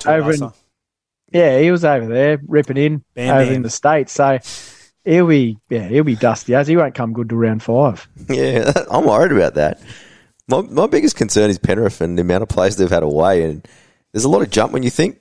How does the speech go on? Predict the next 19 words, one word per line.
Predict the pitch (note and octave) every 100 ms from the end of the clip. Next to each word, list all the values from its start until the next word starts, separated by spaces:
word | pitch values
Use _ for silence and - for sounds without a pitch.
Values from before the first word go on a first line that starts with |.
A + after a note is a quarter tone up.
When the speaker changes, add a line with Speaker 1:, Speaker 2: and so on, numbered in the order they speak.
| _
Speaker 3:
the | A#2
bottom | A2+ F#3+ F3
eight | G2+
teams, | - A2 G#2
they | A2
all | -
started | - - F#2+
training | - F2 G#2+ G#2+
in |
November. | D#2+ D2+ D2 C2 C2 - _ _ _
Penrith, | - - - - -
we're | A#2+ C3
recording | C#3 - A#2 A2
this | G2 -
on | F#2+
the | D#2
fifth | - - A2
of | G#2 E2+ D#2 - - _ _
January. | - F2+ G2 A1+ -